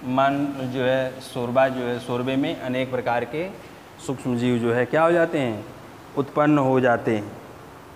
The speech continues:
और इन्होंने जो है देखा कि जो है शोरबा में जीवों में स्वतः जीव उत्पन्न हो जाते हैं और उत्पादन के योग्य नहीं रहते हैं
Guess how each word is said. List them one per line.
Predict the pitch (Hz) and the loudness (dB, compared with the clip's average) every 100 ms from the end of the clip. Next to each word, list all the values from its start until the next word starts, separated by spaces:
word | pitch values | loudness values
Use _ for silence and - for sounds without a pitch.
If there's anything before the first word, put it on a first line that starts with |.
| - - - - - - - - - - - - - - - - - 143 | -20 -20 -20 -20 -20 -20 -20 -20 -20 -20 -20 -20 -20 -20 -20 -20 -4 4
और | 170 180 208 214 226 - - - - - - - - - - - - - - | 6 8 6 4 -2 -8 -14 -16 -18 -20 -20 -20 -20 -20 -20 -20 -20 -20 2
इन्होंने | 175 175 190 220 226 | 4 6 6 6 6
जो | 208 175 | 8 8
है | 147 135 135 151 - - - - - - - - - - - - - - - - - | 8 6 2 -2 -10 -14 -18 -20 -20 -20 -20 -20 -20 -20 -20 -20 -20 -20 -20 -18 -4
देखा | 135 170 180 190 | 2 4 6 4
कि | 190 | 4
जो | 185 175 | 6 6
है | |
शोरबा | 160 170 170 180 | 4 4 6 6
में | 180 175 | 6 4
जीवों | 160 170 180 | 4 4 6
में | 175 165 | 6 4
स्वतः | 160 151 175 170 143 123 - - - - - - | 2 2 4 6 6 2 -4 -14 -18 -18 -20 -8
जीव | 135 151 165 | 0 6 6
उत्पन्न | 160 165 160 160 | 6 4 4 4
हो | 156 | 6
जाते | 151 147 160 156 | 6 4 4 2
हैं | 165 | 2
और | 156 | 2
उत्पादन | 156 151 156 147 160 160 | 0 4 4 6 6 4
के | 151 | 4
योग्य | 151 156 143 135 120 - - 135 | 4 4 4 4 4 -2 -8 0
नहीं | 135 156 | 4 6
रहते | 160 143 151 | 6 4 4
हैं | 135 120 120 | 2 0 -2